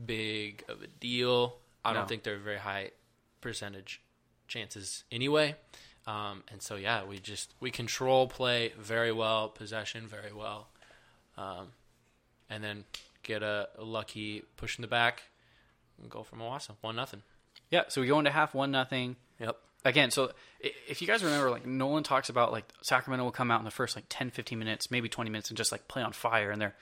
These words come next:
Speaker 1: Yep.
Speaker 2: you know, everything goes well, and you think, "Oh, wow, we're gonna dominate this game." And I think this is probably the first game this season that
Speaker 1: Mm-hmm.
Speaker 2: we could look at and say, like, "That didn't just happen for ten minutes.
Speaker 1: Was
Speaker 2: It happened
Speaker 1: sustained.
Speaker 2: for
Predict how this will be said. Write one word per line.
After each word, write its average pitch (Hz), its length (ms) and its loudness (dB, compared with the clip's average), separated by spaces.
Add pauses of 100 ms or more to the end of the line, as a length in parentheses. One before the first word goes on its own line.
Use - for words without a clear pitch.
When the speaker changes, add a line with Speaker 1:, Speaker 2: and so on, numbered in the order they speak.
Speaker 1:
Yep. 110 320 -2
Speaker 2:
you 120 100 -4
know, 110 120 0
everything 123 280 0
goes 113 200 2
well, 113 220 8
and 110 100 0
you 107 60 0
think, 110 220 -6
"Oh, 135 120 -2
wow, 135 240 0
we're 127 160 -2
gonna 123 140 0
dominate 127 360 4
this 110 140 -4
game." 104 220 -6 (540)
And 123 100 4
I 117 60 6
think 156 240 -2
this 123 200 2
is 151 200 -2 (580)
probably 135 460 2
the 123 120 4
first - 500 0
game 113 340 2
this 113 180 2
season 127 500 0 (460)
that 120 60 6
Speaker 1:
Mm-hmm. 110 100 4
Speaker 2:
we 123 100 4
could 110 160 -2
look 110 220 2
at 131 140 8
and 117 100 0
say, 113 120 2
like, 104 220 0 (580)
"That 135 220 6
didn't 143 220 0
just 135 160 0
happen 113 280 0
for 117 120 -4
ten 107 220 -4
minutes. 120 260 -2
Speaker 1:
Was 113 100 4
Speaker 2:
It 101 40 -2
happened 113 320 4
Speaker 1:
sustained. 113 500 -2 (100)
Speaker 2:
for - 240 0